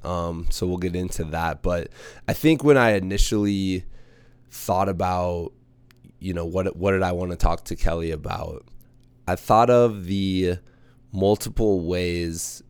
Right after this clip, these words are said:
people try to express what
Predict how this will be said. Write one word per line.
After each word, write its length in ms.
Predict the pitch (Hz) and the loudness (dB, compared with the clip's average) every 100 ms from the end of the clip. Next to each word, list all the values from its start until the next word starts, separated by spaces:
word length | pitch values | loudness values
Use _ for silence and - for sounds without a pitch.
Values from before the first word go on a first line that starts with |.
| _ _ | _ _
people 400 | - 110 104 107 | -6 -6 -2 -4
try 260 | - 101 98 | 0 0 2
to 140 | 95 | 0
express 1120 | 80 - - - - 92 120 - - - - - - - - _ _ _ _ | -2 -6 -10 -4 -4 -2 -4 -4 -8 -12 -16 -20 -20 -20 -20 _ _ _ _
what 540 | 82 87 98 98 87 | -10 0 2 2 -2